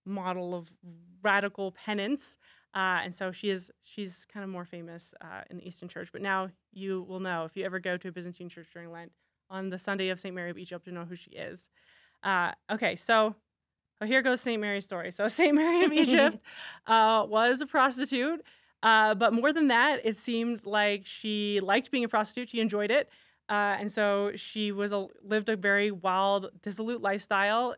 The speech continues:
Speaker 1: And her story tells us that she would, um, not accept pay sometimes because she was enjoying herself so much. Uh,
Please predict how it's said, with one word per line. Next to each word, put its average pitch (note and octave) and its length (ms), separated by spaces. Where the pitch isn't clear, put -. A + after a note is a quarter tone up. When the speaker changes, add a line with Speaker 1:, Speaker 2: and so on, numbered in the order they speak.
Speaker 1:
And F3+ 380
her F#3+ 120
story F#3+ 380
tells F#3 260
us F#3+ 220
that F#3 260
she F#3+ 420
would, F3+ 540
um, E3+ 460
not G3 260
accept G3 380
pay A3+ 340
sometimes A3 600
because G#3 240
she G#3+ 120
was G3 160
enjoying G3+ 300
herself G3 340
so G#3+ 140
much. A3+ 400
Uh, G3 220